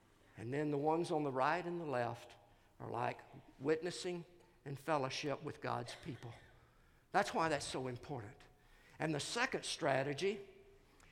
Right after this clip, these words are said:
for this enemy is to destroy the relationship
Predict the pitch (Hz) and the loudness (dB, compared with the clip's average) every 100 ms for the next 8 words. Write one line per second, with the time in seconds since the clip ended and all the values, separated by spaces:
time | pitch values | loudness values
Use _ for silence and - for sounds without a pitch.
0 | - - - 151 147 131 - - - 151 | -20 -20 -4 2 4 2 0 -10 -2 0
1 | 165 - 165 170 156 185 208 - - - | 0 -2 2 4 4 0 -4 -12 -20 -20
2 | - - _ - - - - 139 151 143 | -20 -20 _ -20 -20 -20 -4 2 4 4
3 | 139 - - - - - - _ _ - | 2 -4 -10 -18 -20 -20 -20 _ _ -4
4 | - 139 131 - - 170 185 185 190 - | 0 0 0 -2 -2 2 4 4 4 0
5 | - - - - - 117 120 123 147 175 | -14 -20 -20 -16 -6 -4 0 4 4 2
6 | - 151 - 156 143 | -2 -2 -2 0 0